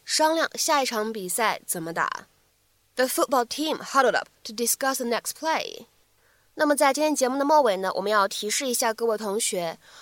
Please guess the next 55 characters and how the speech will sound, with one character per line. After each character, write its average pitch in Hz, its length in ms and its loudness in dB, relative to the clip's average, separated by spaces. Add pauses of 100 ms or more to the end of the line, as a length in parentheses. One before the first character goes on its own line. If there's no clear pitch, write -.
(140)
这 - 120 -2
样 370 160 10
的 277 100 4
一 226 80 0
个 233 80 2
动 277 160 2
词 285 60 -4
短 214 220 2
语 - 240 -6 (280)
huddle 294 280 2
up， - 160 2 (240)
它 330 140 -2
的 330 80 -2
话 330 180 12
呢， 285 120 4
后 - 180 2
面 262 100 0
还 220 120 -2
是 226 100 -2
可 - 140 -4
以 233 80 2
跟 269 200 0
宾 311 260 -2
语 208 60 -2
的。 - 260 -8 (340)
比 240 80 -10
如 262 140 0
说 339 180 0
举 220 180 -6
一 208 80 -4
个 226 60 -4
例 277 180 -2
子， 190 180 -2 (680)
Can 262 200 -2
you 269 120 0
huddle 320 280 4
up 202 200 4
everyone? 208 480 0 (680)
你 226 120 -2
能 220 140 2
够 311 140 8
把 240 220 8
每 190 160 -2
个 226 160 2
人 214 140 2
都 233 120 0
喊 185 220 -8
过 233 180 6
来 190 160 6
吗？ 175 300 -2 (640)
Can 262 180 -2
you 277 120 0
huddle 302 280 4
up 202 200 4
everyone? 208 480 0